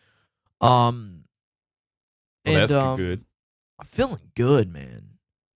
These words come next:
Speaker 1: I'm feeling good. Like,
Speaker 2: Nice.
Speaker 1: like, uh, I haven't felt good physically in years. Like, 'cause, like,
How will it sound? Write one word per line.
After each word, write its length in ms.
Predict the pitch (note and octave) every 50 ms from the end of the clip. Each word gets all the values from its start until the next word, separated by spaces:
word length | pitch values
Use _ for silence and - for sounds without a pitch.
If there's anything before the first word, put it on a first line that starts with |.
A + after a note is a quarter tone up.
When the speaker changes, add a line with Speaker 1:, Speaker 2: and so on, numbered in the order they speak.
| _ -
Speaker 1:
I'm 140 | - E3 G#3+
feeling 380 | A3 - - A2+ G2 E2+ - - _ _ _
good. 520 | - A2 A2 A2+ G#2+ G2 E2+ C#2 - - - - _ _ _ _ _ _
Like, 540 | - C#3+ C3+ B2+ A2+ G#2+ G2 - - - - _ _ _ _ _ _ _ _ _ _ _ _ _ _ _ _ -
Speaker 2:
Nice. 240 | D#3 A3 A#3+ - -
Speaker 1:
like, 300 | - C3 C3 B2 B2 _ _ -
uh, 200 | - C#3+ D3 C#3+ -
I 140 | - D#3 D#3+
haven't 480 | F3 F#3+ F#3+ E3+ D#3 B2+ G2 - _ -
felt 480 | - - - - D#3 D3 B2+ G2 G2
good 280 | G#2 - C3+ C#3 C3+ A#2+
physically 960 | - - - - B2 A#2+ A#2+ B2+ C3+ C#3 - D3+ C#3+ C#3+ C#3+ C#3 C#3 C#3+ C#3+ C#3 _ _ _ _ _ _ _ _ _ _ _ _ _ _ _ _ _ -
in 220 | B2+ B2 A#2+ A2
years. 840 | G2+ F#2+ F#2 G#2 G#2+ A#2 A2+ G2 C2+ - - - - - - - - - - _ _ _ _ _ _ _ _ _ _ _ -
Like, 440 | C3+ C3+ B2+ A#2 G#2+ F#2+ - - - _ _ _ _ _ _ _ _ _ _ _ _ _ _ _ -
'cause, 180 | - D3+ C3+ C3
like, 340 | C#3 C3 A#2 F#2+ - _